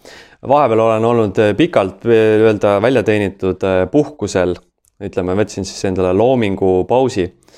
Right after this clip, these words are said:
kus siis elu oli väga suures muutumises, et oli väga suuri muutusi mul siin poole aasta jooksul. Ja teate, ei olnudki võimalik teha vahepeal podcasti osa ühtegi. Aga sellegipoolest nüüd on viga parandatud ja siit saab ainult, äh, tervemana ja tugevamana edasi minna.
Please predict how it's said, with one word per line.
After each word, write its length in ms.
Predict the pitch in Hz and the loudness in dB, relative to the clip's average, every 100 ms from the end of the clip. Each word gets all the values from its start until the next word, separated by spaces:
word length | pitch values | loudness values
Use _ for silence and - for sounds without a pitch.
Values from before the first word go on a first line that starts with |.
| - - - | -20 -20 -14
kus 120 | 131 | -4
siis 120 | 123 | 0
elu 180 | 156 151 | 2 2
oli 160 | 101 104 | 2 2
väga 260 | 120 113 101 | 2 0 0
suures 320 | 113 117 98 | 0 0 0
muutumises, 640 | 120 117 98 90 90 85 | -2 -2 -4 -4 -4 -6
et 140 | 92 - | -8 -8
oli 120 | 95 | -4
väga 220 | 104 110 | -2 -2
suuri 260 | 95 117 104 | 0 0 0
muutusi 400 | 117 120 95 95 | 0 -2 -4 -4
mul 120 | 92 | -2
siin 140 | 95 92 | -2 -2
poole 200 | 135 147 | 0 0
aasta 240 | 147 - | 0 -2
jooksul. 360 | 98 98 101 95 - _ - - _ - | -2 0 -2 -2 -4 _ -20 -20 _ -4
Ja 180 | 110 135 151 165 - _ - | 0 0 0 0 -4 _ -4
teate, 380 | 165 165 110 98 - | -4 0 -2 -4 -6
ei 100 | 113 | -2
olnudki 320 | 156 156 - | 0 -2 0
võimalik 360 | 120 147 104 92 | 0 2 -2 -2
teha 200 | 131 135 101 | -2 0 0
vahepeal 320 | 104 - 92 | 0 -2 -2
podcasti 480 | 123 117 90 - 113 | -2 -2 -6 -6 -2
osa 160 | 107 95 | 0 -2
ühtegi. 360 | - 90 87 - _ _ _ _ _ | -4 -4 -4 -6 _ _ _ _ _
Aga 160 | - 104 | -6 0
sellegipoolest 560 | 185 127 139 139 - | 2 2 2 0 -2
nüüd 120 | 117 107 | -2 0
on 80 | |
viga 160 | 117 143 | 2 2
parandatud 560 | 135 180 107 95 95 87 | 2 0 0 -2 -4 -2
ja 180 | 95 95 95 95 | 0 2 0 0
siit 160 | 120 117 | -2 0
saab 160 | 107 98 | -2 0
ainult, 400 | 123 110 90 _ | 0 -2 -4 _
äh, 400 | 95 95 92 92 | -2 0 0 0
tervemana 580 | 92 135 101 95 92 92 | 0 0 0 -2 -2 -2
ja 60 | 95 | 0
tugevamana 400 | 127 104 90 117 | 0 0 -2 -2
edasi 200 | 127 - | -2 -2
minna. 320 | 90 90 90 | -4 -2 -4